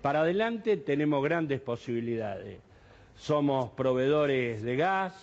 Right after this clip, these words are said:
proveedores de alimentos, proveedores de minerales muy importantes como el litio,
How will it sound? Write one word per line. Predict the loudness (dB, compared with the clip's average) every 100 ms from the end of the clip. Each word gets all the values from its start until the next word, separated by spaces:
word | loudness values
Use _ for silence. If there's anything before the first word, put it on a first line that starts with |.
| -20 -20 _ -20 -20 -20 -20 -4
proveedores | 0 2 2 2 2 0
de | 0
alimentos, | 0 -2 0 0 0 -2 -2 -2 -4
proveedores | -4 0 0 2 2 0 0 -2 -4 -8 -12 -6
de | -4
minerales | -2 0 2 2 0 -2 -4 -6 -10 -20 -10
muy | -4 -2
importantes | -2 -4 -2 -2 -2 -6 -8
como | -6 -4
el | -2
litio, | -2 -2 -2 0 2 2 -2